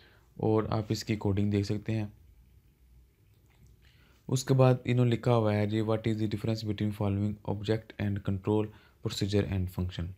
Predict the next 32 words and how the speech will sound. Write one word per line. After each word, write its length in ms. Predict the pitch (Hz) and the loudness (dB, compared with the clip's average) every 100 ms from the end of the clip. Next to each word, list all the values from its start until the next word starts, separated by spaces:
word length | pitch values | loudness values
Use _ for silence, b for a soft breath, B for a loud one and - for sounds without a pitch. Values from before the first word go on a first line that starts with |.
| B B B B - | B B B B 0
कि 60 | |
ऑब्जेक्ट 420 | 107 104 120 123 123 | 0 4 2 2 0
में 140 | 127 | 0
क्या 180 | 123 117 | 2 0
फ़र्क 340 | 117 113 107 | 0 -2 -2
है, 100 | 110 | -2
कंट्रोल 380 | 110 104 101 101 | -2 -4 -2 -2
में 160 | 107 110 | -2 -2
क्या 140 | 113 | -4
फ़र्क 340 | 110 107 104 | -2 -4 -2
है, 60 | 110 | -4
प्रोसीजर 480 | 107 104 107 101 110 | -4 -6 -4 -4 -2
में 160 | 113 | -2
क्या 160 | 113 110 | -4 -6
फ़र्क 300 | 104 104 98 | -4 -6 -4
है 100 | 107 | -8
और 180 | 107 104 | -6 -8
फंक्शन 380 | - 104 - 101 | -4 -4 -4 -4
में 160 | 95 | -4
क्या 140 | 95 95 | -6 -6
फ़र्क 300 | 98 92 92 | -4 -4 -4
है, 80 | 90 - B B B B | -6 -10 B B B B
ये 120 | B 123 | B 2
सब 220 | 131 127 | 4 4
कुछ 160 | 127 | 2
लिखा 220 | 123 123 135 | 2 2 4
हुआ 180 | 127 | 4
है 180 | 123 123 | 4 2
और 380 | - 110 107 110 | 0 -2 -2 0
हम 240 | 117 113 - | -2 -4 -4
already 580 | 107 107 107 104 104 107 | -4 -2 -4 -4 -6 -6
इसको 380 | 104 - 113 | -10 -2 0